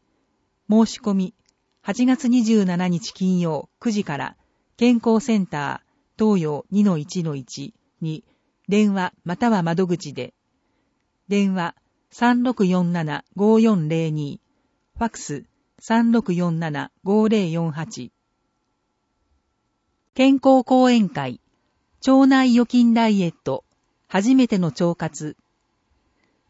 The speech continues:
テレビや雑誌で活躍中の料理研究家、栄養士である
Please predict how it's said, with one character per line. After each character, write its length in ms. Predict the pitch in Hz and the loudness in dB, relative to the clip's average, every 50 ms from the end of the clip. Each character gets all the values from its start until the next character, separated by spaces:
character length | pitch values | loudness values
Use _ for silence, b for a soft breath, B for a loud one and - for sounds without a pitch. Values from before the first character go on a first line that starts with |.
| _ _ | _ _
テ 120 | - 277 269 | -2 0 0
レ 120 | 262 262 | 2 2
ビ 100 | 233 233 | 2 2
や 120 | 220 185 170 | 2 2 0
雑 180 | 175 170 156 | -2 -4 -6
誌 140 | - - 190 | -6 -6 -4
で 140 | 165 175 170 | -4 -2 -4
活 260 | - 170 170 - 196 | -4 -6 -8 -6 -4
躍 200 | 190 185 - - | -4 -4 -6 -8
中 260 | - - 180 180 170 | -8 -6 -4 -2 -2
の 200 | 165 165 160 - - _ | -2 -2 -4 -6 -8 _
料 220 | - 214 233 240 | 2 4 4 4
理 140 | 233 233 214 | 4 4 2
研 240 | 202 220 214 208 196 | 0 0 0 0 0
究 260 | - 202 202 196 185 | 0 0 0 0 0
家、 220 | 170 180 180 - - | -2 -4 -6 -6 -6
栄 220 | - 190 214 226 233 | -4 0 2 2 4
養 160 | 247 247 240 | 4 2 2
士 160 | 220 - 190 | 0 -2 -4
で 160 | 160 165 160 | -4 -4 -4
あ 100 | 156 151 | -4 -4
る 240 | 143 139 135 - - | -4 -6 -8 -10 -12